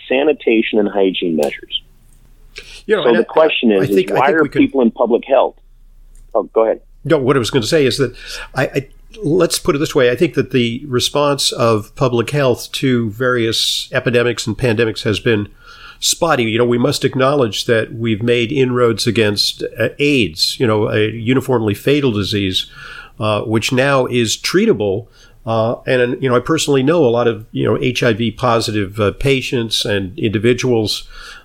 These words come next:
Speaker 2: uh, acquaintances, uh, who are leading, uh, relatively normal lives with, uh, the medication that ordinarily would have been curtailed
Speaker 1: But
Speaker 2: decades ago. And,
Speaker 1: but
Speaker 2: and
Speaker 1: the
Speaker 2: so there's
Speaker 1: medication, hang on.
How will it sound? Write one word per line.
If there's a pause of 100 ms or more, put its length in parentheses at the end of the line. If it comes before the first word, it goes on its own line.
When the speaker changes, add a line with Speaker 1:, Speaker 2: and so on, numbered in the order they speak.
(100)
Speaker 2:
uh,
acquaintances, (340)
uh,
who
are
leading, (180)
uh,
relatively
normal
lives
with,
uh,
the
medication
that
ordinarily
would
have
been
curtailed
Speaker 1:
But
Speaker 2:
decades
ago.
And,
Speaker 1:
but
Speaker 2:
and
Speaker 1:
the
Speaker 2:
so
there's
Speaker 1:
medication,
hang
on.